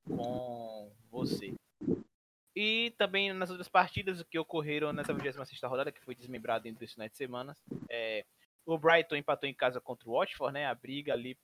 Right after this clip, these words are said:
na parte de baixo da tabela continua, continua intensa. O Watford tá ali na penúltima colocação, em décimo nono. O Everton venceu o Crystal Palace por três a um. Tá ali com trinta e seis pontos, estabeleceu na nona colocação.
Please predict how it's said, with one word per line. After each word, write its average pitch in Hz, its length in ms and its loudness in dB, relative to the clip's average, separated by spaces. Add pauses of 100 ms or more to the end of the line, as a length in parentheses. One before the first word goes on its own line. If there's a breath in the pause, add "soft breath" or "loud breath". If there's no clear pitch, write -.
na - 160 -4
parte - 160 -6
de - 60 -20
baixo 117 180 -4
da - 80 -4
tabela 113 160 -4
continua, 120 560 -10
continua 127 340 -8
intensa. 123 480 -4
O 107 100 -2
Watford 113 320 -8
tá 110 80 -2
ali 107 100 -8
na 113 100 -6
penúltima 107 340 -14
colocação, 117 580 -8 (400)
em 110 120 -12
décimo 104 420 -4
nono. 123 380 -6 (880)
O 202 680 0
Everton 160 580 6
venceu 180 640 -2
o 160 200 0
Crystal 156 380 -2
Palace 160 440 0
por - 260 -20
três 127 320 -4
a 120 80 0
um. 135 220 -10 (600)
Tá 120 100 2
ali 117 180 0
com - 120 -20
trinta - 180 -14
e 120 40 -8
seis - 240 -10
pontos, 139 280 -6
estabeleceu 107 460 -4
na 113 100 -4
nona 110 160 -6
colocação. 110 760 -6